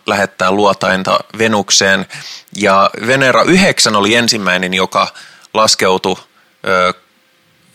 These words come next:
vuonna seitkytviis, elikkä siis kolmetoista vuotta myöhemmin, ö,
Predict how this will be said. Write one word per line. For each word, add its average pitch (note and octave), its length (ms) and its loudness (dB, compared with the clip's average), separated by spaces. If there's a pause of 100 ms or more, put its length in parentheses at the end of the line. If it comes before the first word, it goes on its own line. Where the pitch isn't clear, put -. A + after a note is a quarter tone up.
(280)
vuonna G#2+ 180 0
seitkytviis, A#2 880 0
elikkä G2 300 -2
siis G2 200 0
kolmetoista A2 580 0
vuotta C#2 240 -4
myöhemmin, - 520 -6 (1080)
ö, G2 320 -2